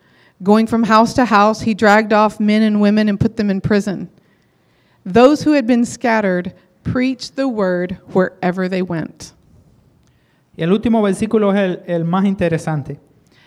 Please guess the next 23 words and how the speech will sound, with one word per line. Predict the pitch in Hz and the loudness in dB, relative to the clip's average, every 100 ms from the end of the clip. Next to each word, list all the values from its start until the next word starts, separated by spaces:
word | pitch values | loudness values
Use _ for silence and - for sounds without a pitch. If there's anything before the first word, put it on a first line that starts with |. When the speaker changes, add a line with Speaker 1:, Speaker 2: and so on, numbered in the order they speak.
| _ | _
Speaker 1:
So | - 202 | -6 0
the | 196 | 2
last | 196 214 220 | 4 2 0
verse | 226 226 226 | -2 0 -2
in | 208 | -2
this | 196 196 196 | -2 -2 -4
is, | 185 175 - | -4 -4 0
is | 196 | 2
interesting. | 254 214 170 - 185 180 - _ _ _ _ _ _ | 4 2 0 -4 -8 -8 -12 _ _ _ _ _ _
Speaker 2:
A | 175 175 | -4 0
pesar | 180 233 240 | 0 0 0
de, | 247 214 180 - | 0 0 -2 -6
eh, | 170 156 - - _ _ _ _ | -4 -4 -8 -18 _ _ _ _
aquella | 156 185 220 | -6 -2 -2
situación | 220 220 196 175 208 202 | -2 -6 -6 -2 -2 -2
difícil | 196 226 233 202 | -4 -4 -4 -6
donde | 175 165 | -8 -8
estaban | 147 180 202 196 190 - _ _ _ - | -8 -4 -4 -4 -8 -16 _ _ _ -6
persiguiendo | 170 170 185 160 175 208 196 170 160 170 - _ _ _ _ | -4 -4 -4 -4 -2 0 -2 -2 -2 -4 -14 _ _ _ _
a, | 147 147 127 139 _ _ | -10 -10 -10 -14 _ _
a | 160 | -6
los | 156 151 - | -2 -4 -4
cristianos, | 165 156 - 208 220 180 | -8 -8 -2 0 0 -2